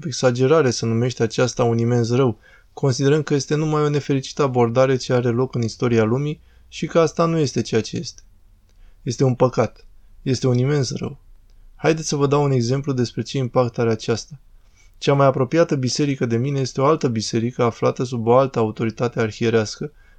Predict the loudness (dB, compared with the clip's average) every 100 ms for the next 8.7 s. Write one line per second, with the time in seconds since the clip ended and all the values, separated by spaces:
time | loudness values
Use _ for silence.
0 | -4 2 4 2 0 2 4 2 0 -2
1 | 0 0 0 -2 -4 -6 -6 -4 -4 -4
2 | -4 -4 -4 -4 -2 -4 -4 -4 -4 -6
3 | -8 _ _ _ _ _ -2 2 4 4
4 | 2 0 -2 0 0 0 0 -6 _ -4
5 | -2 0 0 0 -2 -2 -2 -2 -4 -8
6 | _ _ _ -4 0 2 2 4 4 2
7 | 0 0 0 -4 -2 0 0 -2 -2 -4
8 | -4 -4 -4 -4 -6 -4 -4